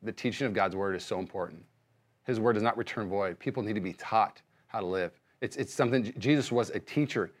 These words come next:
It says that when he would teach, the house would be so full. There's, there's something powerful with teaching. So Evan Roberts felt like he was compelled to go teach, and he had these four things that he called the people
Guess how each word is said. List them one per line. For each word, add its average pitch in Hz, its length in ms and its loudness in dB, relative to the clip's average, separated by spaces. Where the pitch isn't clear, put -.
It 135 80 -4
says 156 120 6
that 147 80 10
when 139 100 8
he 139 80 8
would 123 140 6
teach, 143 240 4
the 113 80 2
house 120 160 6
would 127 80 0
be 110 80 2
so 131 240 2
full. 117 400 2
There's, 131 220 2
there's 131 160 4
something 147 160 4
powerful 131 400 6
with 110 100 2
teaching. 120 260 -2
So 127 140 2
Evan 147 140 8
Roberts 151 240 6
felt 143 160 6
like 123 80 8
he 127 60 4
was - 160 -2
compelled 151 300 6
to 147 80 2
go 131 100 8
teach, 135 360 2
and 107 120 2
he 170 100 6
had 170 80 10
these 151 200 6
four 185 240 8
things 156 380 6
that 120 100 6
he 117 80 2
called 147 420 6
the - 80 0
people 135 520 4